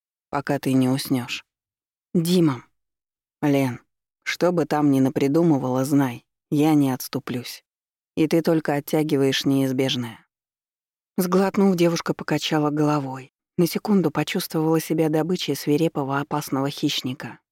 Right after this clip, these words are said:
Странно. С ним всё странно. Ещё двадцать минут назад она сходила с ума от отчаяния. Потом пришёл он, и всё перевернулось с ног на голову. Стало простым. И в то же время она не контролировала ничего.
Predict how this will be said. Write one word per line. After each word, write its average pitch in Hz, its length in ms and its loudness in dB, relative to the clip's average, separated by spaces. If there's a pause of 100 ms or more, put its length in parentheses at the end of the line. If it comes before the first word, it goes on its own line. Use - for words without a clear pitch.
Странно. 156 560 -6 (420)
С - 140 -4
ним 208 120 4
всё 208 240 0
странно. 131 600 -4 (600)
Ещё 190 200 0
двадцать 185 420 0
минут 156 280 4
назад 147 340 0
она 139 160 2
сходила 156 400 0
с - 140 -6
ума 156 240 4
от - 120 -6
отчаяния. 135 760 -2 (500)
Потом 175 320 -2
пришёл 156 500 -2
он, 175 320 2 (600)
и 160 80 0
всё - 180 -6
перевернулось 139 720 2
с - 60 -12
ног 131 200 -2
на 139 180 2
голову. 127 420 -6 (440)
Стало 170 340 0
простым. 147 640 -6 (600)
И - 80 -2
в - 80 -8
то 165 100 0
же 131 100 0
время 139 400 2
она 139 180 2
не 139 140 2
контролировала 139 760 -2
ничего. 131 600 -4